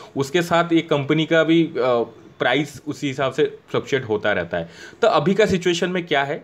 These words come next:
वो भी मैं आपको दिखा देता हूँ कि यहाँ पे देखिए, अच्छा खासा क्रॉसओवर किया हुआ है फ़ाइव एट थर्टीन में। तो फ़ाइव एट थर्टीन में क्रॉसओवर के बाद फिर नीचे की तरफ गया हुआ है और अच्छा इंटेंसिटी के साथ गया हुआ है। इसमें फोर्स बहुत ज़ोरदार है,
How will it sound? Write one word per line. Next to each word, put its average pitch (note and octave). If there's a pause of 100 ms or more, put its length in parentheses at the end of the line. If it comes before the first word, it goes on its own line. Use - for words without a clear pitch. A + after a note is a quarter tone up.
वो C3+
भी C#3+
मैं C3+
आपको A#2
दिखा A2
देता A2
हूँ C#3+ (360)
कि G#3
यहाँ E3+
पे E3+
देखिए, D#3+
अच्छा D3+
खासा D#3
क्रॉसओवर B2+
किया B2
हुआ B2
है C3+
फ़ाइव B2+
एट A#2+
थर्टीन G#2
में। E2 (280)
तो D3+
फ़ाइव D3
एट E3+
थर्टीन E3
में E3+
क्रॉसओवर D3+
के D#3+
बाद D3+
फिर D3
नीचे B2
की D#3
तरफ D3
गया C3
हुआ C#3
है D3+
और D#3+
अच्छा A#3
इंटेंसिटी C3+
के E3
साथ C3
गया A2+
हुआ F2+
है। E2 (360)
इसमें E3
फोर्स D#3+
बहुत C3+
ज़ोरदार A2+
है, F2